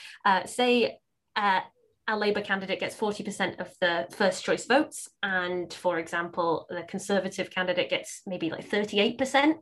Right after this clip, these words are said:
uh, and the rest to other parties. In this scenario,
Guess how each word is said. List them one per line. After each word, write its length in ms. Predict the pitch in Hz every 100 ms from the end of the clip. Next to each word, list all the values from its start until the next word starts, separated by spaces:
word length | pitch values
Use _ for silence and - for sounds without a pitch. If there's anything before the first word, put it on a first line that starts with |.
| - - - -
uh, 200 | 180 170 -
and 260 | 175 175 175
the 60 |
rest 240 | 185 185 -
to 80 |
other 140 | 175 160
parties. 500 | - 147 - - - -
In 120 | 208
this 160 | 262 -
scenario, 640 | 196 190 180 180 175